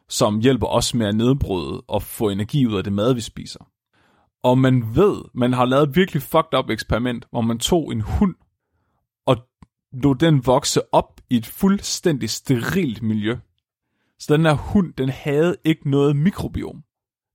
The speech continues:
Den havde ikke nogen tarmbakterier. Den havde ingenting.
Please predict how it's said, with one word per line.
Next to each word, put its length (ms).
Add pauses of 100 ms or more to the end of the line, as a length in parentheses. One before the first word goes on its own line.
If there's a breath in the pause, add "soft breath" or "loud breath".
Den 80
havde 200
ikke 120
nogen 200
tarmbakterier. 760
Den 100
havde 200
ingenting. 520